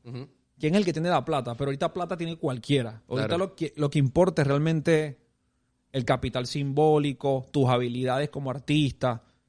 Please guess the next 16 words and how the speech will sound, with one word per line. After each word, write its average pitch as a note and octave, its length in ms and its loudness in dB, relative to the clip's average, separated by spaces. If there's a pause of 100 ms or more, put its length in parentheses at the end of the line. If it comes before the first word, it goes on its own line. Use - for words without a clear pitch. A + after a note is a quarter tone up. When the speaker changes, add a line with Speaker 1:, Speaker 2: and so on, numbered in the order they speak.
(180)
Speaker 2:
¿entiendes? B2 400 -2 (320)
Y, E3 320 0
y, C#3 580 0
y D3 200 0
cuán E3 320 2
popular F#3 480 0
eres, C3 420 -6 (160)
¿sabes? B2+ 300 -4 (320)
Tu D#3+ 120 2
popularidad F3+ 800 4
y D#3 100 -4
tu C#3 140 0
power. A#2+ 520 0 (200)
Y C3+ 100 -6
la C3+ 140 2
con-, D3 220 -4